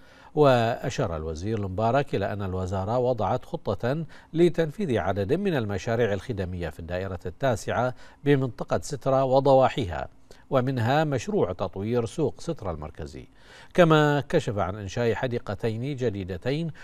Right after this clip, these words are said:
وإنشاء ملاعب رياضية ومشروع الواجهة البحرية في قرية العكر. من جانبه أكد وزير الأشغال أن الوزارة تعمل على تنفيذ استراتيجيتها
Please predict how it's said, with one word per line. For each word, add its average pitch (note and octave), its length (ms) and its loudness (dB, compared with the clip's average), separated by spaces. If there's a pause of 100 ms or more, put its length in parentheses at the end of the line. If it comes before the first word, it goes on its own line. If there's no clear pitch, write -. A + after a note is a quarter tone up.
(140)
وإنشاء E3+ 480 0
ملاعب A2+ 480 -2
رياضية F2 560 -2
ومشروع B2 600 -4
الواجهة G#2 680 -2
البحرية A#2+ 640 -2 (240)
في D#3 180 4
قرية E3 440 0
العكر. A#2 460 -4 (680)
من E3+ 140 6
جانبه A#3 400 6
أكد G#3 240 4
وزير B2 420 8
الأشغال B2 600 2
أن C#3+ 180 -2
الوزارة B2+ 540 4
تعمل G#2+ 400 0
على B2+ 260 4
تنفيذ A2 420 -4
استراتيجيتها A#2 1300 0